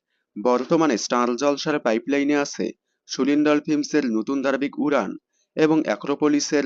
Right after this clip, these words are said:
নতুন ধারাবাহিক শুভ বিবাহ। এছাড়াও আসছে আরও কয়েকটি জনপ্রিয় প্রোডাকশন হাউজের নতুন ধারাবাহিক। অবশেষে সুলিন্ডল ফিল্মসের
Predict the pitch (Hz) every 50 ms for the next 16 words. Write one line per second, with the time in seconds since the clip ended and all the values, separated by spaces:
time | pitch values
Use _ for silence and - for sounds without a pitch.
0 | 123 110 107 113 131 143 139 131 139 131 131 127 139 120 - - - 123 120 127
1 | 147 139 113 104 95 95 95 - 98 - - _ _ _ _ _ _ _ _ _
2 | - 123 127 - - 156 156 165 151 147 156 - - - 110 101 - - 113 123
3 | 135 151 151 147 - 117 113 127 131 - - 147 120 95 - - _ _ _ _
4 | _ - 110 104 127 120 123 147 147 - 147 151 151 151 151 147 - 113 113 123
5 | 131 135 - - 147 139 139 143 147 147 135 123 147 135 127 110 110 120 - 151
6 | 151 143 - 117 101 98 - 95 101 92 - _ _ _ _ _ _ _ _ _
7 | _ - 120 127 131 139 175 - 190 165 - 120 110 - - 135 127 143 147 151
8 | 151 156 151 151 156 151 147 147 - - 95 95